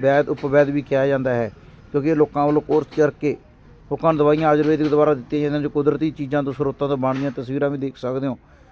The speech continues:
ਦਵਾਈਆਂ ਦਿੱਤੀਆਂ ਜਾ ਰਹੀਆਂ ਹਨ, ਜਿਸ ਮੌਕੇ 'ਤੇ ਜ਼ਿਲ੍ਹਾ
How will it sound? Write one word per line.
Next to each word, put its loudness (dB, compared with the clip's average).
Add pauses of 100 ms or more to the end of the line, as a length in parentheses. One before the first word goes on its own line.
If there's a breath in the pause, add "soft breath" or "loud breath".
(500 soft breath)
ਦਵਾਈਆਂ 4 (1040)
ਦਿੱਤੀਆਂ -4
ਜਾ 2
ਰਹੀਆਂ 0
ਹਨ, -4
ਜਿਸ -4
ਮੌਕੇ 0
'ਤੇ -2 (200)
ਜ਼ਿਲ੍ਹਾ 2